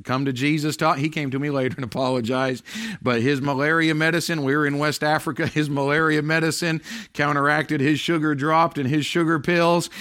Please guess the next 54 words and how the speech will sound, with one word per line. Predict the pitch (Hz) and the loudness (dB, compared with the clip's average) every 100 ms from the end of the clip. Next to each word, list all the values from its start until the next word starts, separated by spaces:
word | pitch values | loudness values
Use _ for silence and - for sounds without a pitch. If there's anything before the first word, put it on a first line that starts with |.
| 208 | -10
and, | - 120 123 120 | -2 2 2 2
uh, | 120 | 2
he | 139 | 4
was | 160 139 | 2 2
not | 135 156 143 | 2 2 2
himself. | 156 139 156 143 | 0 0 -2 0
Man, | 139 139 | 0 0
he | 127 147 | 0 0
went | 131 131 127 | 0 0 0
off | 131 147 147 - | 2 2 2 0
on | 143 143 143 131 | -2 0 0 0
me | 139 151 160 160 - _ _ _ _ - - _ _ | 0 0 0 -2 -8 _ _ _ _ -20 -20 _ _
like | 101 104 | -6 -2
I'd | 120 117 101 | 0 0 0
never | 101 135 123 | 0 0 -2
been | 104 104 98 | -2 -4 -4
talked | 120 107 87 | -2 -4 -2
to. | 117 98 | -2 -2
My, | 104 | -2
my | 107 135 | -2 -2
wife | 147 139 135 | 0 0 -2
hasn't | 123 104 110 | -2 -2 -2
even | 104 | -2
talked | 101 117 92 | -2 -2 -2
to | |
me | 107 110 | -2 0
like | 110 110 | -2 -2
that. | - 262 - - - - - - - - - - | -2 -2 -2 -6 -10 -10 -10 -12 -14 -18 -16 -4
And | 131 | 2
he | 160 196 | 2 4
come | 202 220 | 4 4
to | 196 185 | 4 4
me | 180 | 6
the | 175 | 6
next | 190 - | 4 2
morning, | 180 208 208 196 175 | 2 4 6 4 4
he | 156 175 | 4 2
said, | - 170 143 | 2 2 2
"I, | 131 143 | 2 0
I'm | 107 120 | -2 -4
sorry | 107 110 113 107 | -6 -6 -4 -4
about | 101 104 | -4 -6
that. | - 107 | -4 -4
That | 107 120 | -2 -2
wasn't," | 120 120 117 | 0 0 -2
and | 113 117 | -4 -4
he, | 117 - - - | -6 -10 -16 -14
and | - - | -12 -6
I | 143 254 | -4 -4
said, | - 185 | -6 -8
"I | 302 | -6
know | 196 | -6
it | 143 | -6
wasn't." | 110 104 123 - | -6 -6 -8 -12